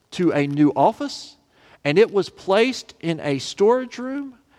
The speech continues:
and it was not seen from or heard from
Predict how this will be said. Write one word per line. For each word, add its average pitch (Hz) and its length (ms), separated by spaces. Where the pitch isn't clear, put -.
and 160 160
it 220 160
was 220 400
not 190 320
seen 254 540
from 240 500
or 214 220
heard 226 440
from 131 460